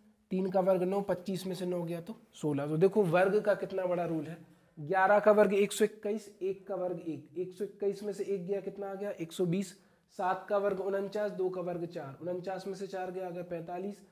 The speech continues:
पाँच का वर्ग पच्चीस, पच्चीस में से तीन गया, पच्चीस में से, सॉरी, पाँच का वर्ग पच्चीस, तीन का वर्ग नौ, पच्चीस में से नौ गया कितना आ गया?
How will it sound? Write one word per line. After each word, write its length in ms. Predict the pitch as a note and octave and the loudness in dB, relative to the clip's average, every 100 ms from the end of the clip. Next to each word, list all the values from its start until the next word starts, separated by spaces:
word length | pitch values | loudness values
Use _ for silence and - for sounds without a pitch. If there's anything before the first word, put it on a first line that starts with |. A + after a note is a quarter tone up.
| _ _ | _ _
पाँच 220 | E3+ F3 F3 | -6 -6 -4
का 120 | G3 | -4
वर्ग 260 | G3 F#3 F#3 | -2 -4 -6
पच्चीस, 300 | F3 - G3 | -8 -8 -8
पच्चीस 400 | F3+ F3 F#3+ F3 | -8 -8 -10 -10
में 60 | |
से 140 | F3+ F3+ | -10 -8
तीन 240 | F#3 F#3 | -6 -4
गया, 160 | F#3+ A#3 - _ _ _ _ - | -6 -8 -14 _ _ _ _ -10
पच्चीस 440 | F3+ - G#3 - | -10 -6 -6 -4
में 100 | G3 | -4
से, 280 | F3+ G3 F#3+ - _ _ _ | -4 -4 -4 -10 _ _ _
सॉरी, 240 | - E3+ D3+ F3+ | -4 -2 -2 0
पाँच 240 | F#3 F#3 | 2 4
का 120 | G#3 | 6
वर्ग 240 | G3 F#3+ F3+ | 6 6 2
पच्चीस, 480 | F#3 F3+ G#3+ G3+ | 0 -2 -4 -4
तीन 200 | - F#3+ | -2 0
का 120 | F#3+ F#3 | 2 2
वर्ग 200 | F#3+ F3+ | 2 2
नौ, 160 | F#3 F#3+ | 0 0
पच्चीस 420 | F3+ - F#3 F#3 | -4 -6 -8 -6
में 80 | F3+ | -8
से 120 | F3+ | -6
नौ 180 | F3+ F3 | -6 -4
गया 140 | F3 | -4
कितना 320 | E3+ F3 F3 | -6 -4 -4
आ 40 | E3+ | -2
गया? 200 | F#3 | -4